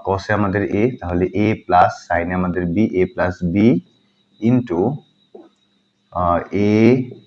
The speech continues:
minus B, ঠিক আছে? আর নিচে থাকবে cos A minus sin A। তো আমরা এটা আর এ অংশ মিলে গেছে, এই জন্য এই দুটাকে কাটা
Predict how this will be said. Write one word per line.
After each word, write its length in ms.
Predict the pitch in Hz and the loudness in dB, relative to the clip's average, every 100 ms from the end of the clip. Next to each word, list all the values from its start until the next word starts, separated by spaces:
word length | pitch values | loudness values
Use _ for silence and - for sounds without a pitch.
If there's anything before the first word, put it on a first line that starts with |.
| - 92 87 | -8 0 4
minus 580 | 87 92 98 113 135 - - _ _ 85 | 4 4 2 0 -2 -8 -20 _ _ -4
B, 40 | 101 87 - _ _ _ _ _ _ - _ _ _ _ | -2 -2 -4 _ _ _ _ _ _ -20 _ _ _ _
ঠিক 140 | - 123 139 | -2 0 0
আছে? 180 | - - - _ _ _ _ | -4 -16 -20 _ _ _ _
আর 80 | - 90 | -6 -2
নিচে 180 | 101 110 107 | 0 -2 -2
থাকবে 280 | 92 95 131 123 | 0 2 0 0
cos 240 | 85 82 - - 90 | -2 -2 -4 -6 0
A 40 | 95 117 - - _ _ _ _ _ _ _ _ 85 85 | 2 2 -2 -10 _ _ _ _ _ _ _ _ -4 -2
minus 520 | 82 87 90 113 127 - _ _ _ _ - | -2 -2 -2 -2 -4 -10 _ _ _ _ -4
sin 320 | 82 87 90 90 - | 0 0 0 -6 -6
A। 20 | 82 - - _ _ _ - - _ | -10 -10 -20 _ _ _ -20 -20 _
তো 60 | 113 | 2
আমরা 140 | 117 117 123 | 4 4 4
এটা 220 | 127 160 165 - 104 | 4 4 4 4 6
আর 80 | 107 - 123 | 4 4 4
এ 20 | 127 | 6
অংশ 160 | 123 - 101 | 4 0 2
মিলে 160 | 117 123 117 | 4 6 4
গেছে, 160 | 117 117 | 2 0
এই 40 | 110 | 2
জন্য 120 | 110 | 2
এই 60 | 110 | 2
দুটাকে 260 | 107 110 104 104 | 0 -2 -2 0
কাটা 180 | 98 | 2